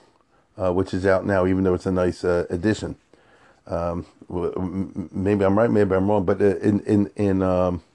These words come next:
but frankly, I'm not gonna have much time to look at it. If I had one with Dinakutis, I would like it very much.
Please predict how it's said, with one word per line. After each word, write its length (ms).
but 120
frankly, 360
I'm 100
not 120
gonna 140
have 60
much 200
time 220
to 100
look 200
at 80
it. 120
If 100
I 60
had 220
one 240
with 140
Dinakutis, 460
I 60
would 140
like 200
it 60
very 180
much. 340